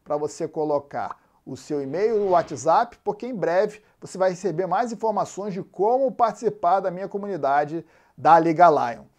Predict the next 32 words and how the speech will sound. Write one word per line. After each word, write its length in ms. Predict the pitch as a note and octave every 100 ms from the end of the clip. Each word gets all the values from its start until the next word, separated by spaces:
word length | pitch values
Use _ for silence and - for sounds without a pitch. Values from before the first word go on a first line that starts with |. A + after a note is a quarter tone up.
| _ _
Vamos 160 | F3 B3+
aproveitar 440 | F4 E4+ - D4+
também 260 | D4+ C4 C#4+
pra 100 | C#4+
tascar 560 | C#4+ B3 - - B3+
o 60 | A#3
like 340 | G3+ B3+ B3
aí 140 | G#3 G3+
no 120 | F3+
vídeo, 400 | A2+ C#3+ G3 F3+
vamos 200 | A3 A#3
tascar 480 | - E3 - - G3+
esse 200 | F3+ -
like. 540 | A#2+ A2+ D#3 F#3 F3+ F#3
Pra 200 | F3 F#3+
você 300 | F3 - F#3
que 100 | -
tá 140 | F3+
chegando 520 | - E3 C#3 D#3+ D3+
aí 200 | D3 F3+
e 60 | D#3+
não 180 | F3 G#3+
tá 120 | G3
inscrito, 540 | D#3 - D#3 F3+ F3+
vamos 240 | D3+ F#3 G3+
se 60 |
inscrever, 360 | F3+ F#3 D3 E3+
tem 100 | G#3
um 40 |
botãozinho 460 | E3+ F3 D#3+ C3 D3+
aqui 160 | C#3 C#3
embaixo. 580 | B2 B2 D3+ F3 F#3